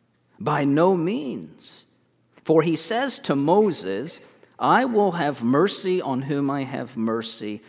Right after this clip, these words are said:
and I will have compassion on whom I have compassion.' So then, it depends not on human will or exertion, but on God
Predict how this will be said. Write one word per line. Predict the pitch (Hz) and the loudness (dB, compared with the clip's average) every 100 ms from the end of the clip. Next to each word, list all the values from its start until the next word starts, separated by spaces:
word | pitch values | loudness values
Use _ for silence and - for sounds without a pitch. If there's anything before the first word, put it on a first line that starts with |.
| - | -12
and | 101 110 | -4 -2
I | 123 | 0
will | 139 131 | 0 -2
have | 131 135 - | -4 -6 -6
compassion | 135 113 - 123 123 - 123 113 | -6 -6 -4 -4 -4 -6 -6 -6
on | 107 113 | -6 -8
whom | 110 117 110 | -6 -4 -4
I | 107 | -6
have | 107 107 101 - - | -8 -8 -8 -14 -14
compassion.' | 101 - - 98 117 - - 71 _ _ _ _ _ _ | -12 -10 -8 -8 -8 -12 -14 -18 _ _ _ _ _ _
So | - - 226 302 202 | -8 0 2 2 2
then, | 127 104 104 139 - - | -2 -2 -2 -4 -8 -4
it | 123 170 156 | -2 0 -2
depends | 160 - 185 170 107 92 113 - - - - | -4 -4 -2 0 -2 -6 -10 -14 -18 -20 -8
not | 131 147 214 | 0 2 2
on | - 156 143 | 0 -2 0
human | 143 175 175 165 135 | 0 2 0 0 0
will | 143 123 104 107 156 - - _ _ - | 0 2 0 -2 -6 -10 -20 _ _ -4
or | 123 151 185 | 2 4 2
exertion, | 147 143 117 135 151 147 - 113 98 107 110 - | 0 -4 -4 -2 -2 -2 -6 -8 -6 -8 -8 -4
but | 131 127 | -2 0
on | 127 127 127 117 107 104 | 0 0 0 -2 -6 -6
God | 123 120 107 95 87 | -2 0 0 -4 -10